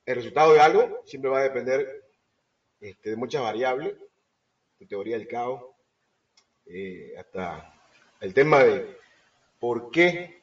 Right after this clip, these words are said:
indagar, preguntarse, ser curioso.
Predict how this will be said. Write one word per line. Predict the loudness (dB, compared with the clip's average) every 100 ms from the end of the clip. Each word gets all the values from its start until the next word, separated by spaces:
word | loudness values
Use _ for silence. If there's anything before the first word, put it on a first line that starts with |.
| _
indagar, | -12 -6 -2 2 4 4 2
preguntarse, | -4 -6 0 2 2 0 -4
ser | -4
curioso. | -4 -4 0 0 -2 -12